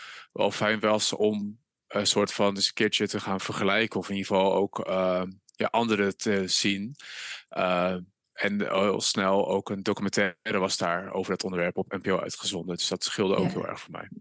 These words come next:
Speaker 1: Ja.
Speaker 2: Ja, dus dat, dat was fijn. Daar heb je dan veel, eh, steun aan ondervonden.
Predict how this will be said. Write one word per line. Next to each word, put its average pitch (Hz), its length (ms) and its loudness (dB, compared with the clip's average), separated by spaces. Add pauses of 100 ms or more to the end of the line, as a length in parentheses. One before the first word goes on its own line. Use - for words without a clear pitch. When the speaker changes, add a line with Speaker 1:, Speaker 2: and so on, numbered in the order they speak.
Speaker 1:
Ja. 104 280 -2
Speaker 2:
Ja, 202 340 2
dus 165 140 0
dat, 185 300 0
dat 185 180 0
was 175 180 0
fijn. 151 280 4
Daar 143 100 6
heb 151 160 2
je 170 60 2
dan 160 140 4
veel, 160 520 2 (340)
eh, 165 140 4
steun 180 320 4
aan 190 140 4
ondervonden. 208 640 2